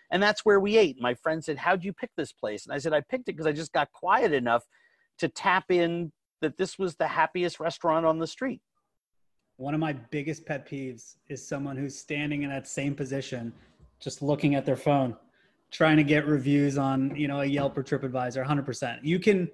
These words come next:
Speaker 2: you can tell so much by just looking and observing.
Speaker 1: Yep.
Speaker 2: So we're ha-, we have a ton of Q and A. It seems like it's blowing up in, in the chat. So I wanna get to that, but I do wanna ask you one, one final question.
Speaker 1: Sure.
Speaker 2: And,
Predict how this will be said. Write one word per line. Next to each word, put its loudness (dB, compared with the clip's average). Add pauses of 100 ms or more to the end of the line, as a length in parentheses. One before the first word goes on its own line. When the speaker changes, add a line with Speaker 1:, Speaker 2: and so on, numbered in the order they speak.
Speaker 2:
you 4
can 6
tell 4
so 4
much 2
by 0
just -8
looking -4 (220)
and -4
observing. -4 (380)
Speaker 1:
Yep. -2 (440)
Speaker 2:
So 6 (280)
we're 6
ha-, 6
we 6
have 6
a 4
ton 2
of 2
Q 2
and 2
A. 2
It -2
seems -4
like -2
it's -10
blowing -6
up -6
in, -8
in -8
the -8
chat. -4
So -4
I -2
wanna 2
get 0
to -10
that, -4
but -6
I -6
do 2
wanna 2
ask -2
you -2
one, -6 (420)
one -6
final -4
question. -8
Speaker 1:
Sure. -2 (180)
Speaker 2:
And, 0